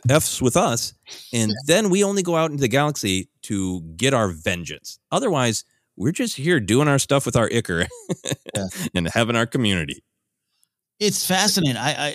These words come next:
Speaker 2: uh, uh, uh, almost a, a, a full Force Center episode might be worth, uh, diving into the Night Sisters and what they mean, what they could mean for the story, because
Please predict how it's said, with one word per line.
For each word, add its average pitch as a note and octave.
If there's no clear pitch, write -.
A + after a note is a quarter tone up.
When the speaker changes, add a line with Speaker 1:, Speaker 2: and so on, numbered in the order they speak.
Speaker 2:
uh, C3
uh, -
uh, -
almost G3+
a, F3
a, C#3+
a C3
full F3+
Force E3
Center D3
episode F3+
might G2+
be G#2
worth, G2+
uh, G2
diving G2
into G2
the G2
Night G2
Sisters F#2+
and G2+
what G2
they F#2+
mean, G2+
what G2
they F2+
could C3
mean E3
for -
the -
story, E3+
because G2